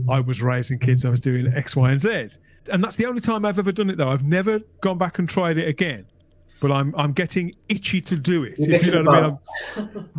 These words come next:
Speaker 1: yeah, just lately, I, f-, I feel like I should really do that again,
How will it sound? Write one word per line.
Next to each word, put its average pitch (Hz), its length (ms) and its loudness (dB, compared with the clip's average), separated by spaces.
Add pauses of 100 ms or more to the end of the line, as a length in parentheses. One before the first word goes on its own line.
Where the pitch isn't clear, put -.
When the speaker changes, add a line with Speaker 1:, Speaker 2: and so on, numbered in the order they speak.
Speaker 1:
yeah, 202 500 0
just 185 320 -6
lately, 214 340 0
I, 165 40 2
f-, - 160 -6
I 180 80 0
feel 202 220 0
like 180 160 -2
I 185 60 0
should 208 280 -4
really 220 260 2
do 240 220 -2
that 165 160 -2
again, 127 300 -6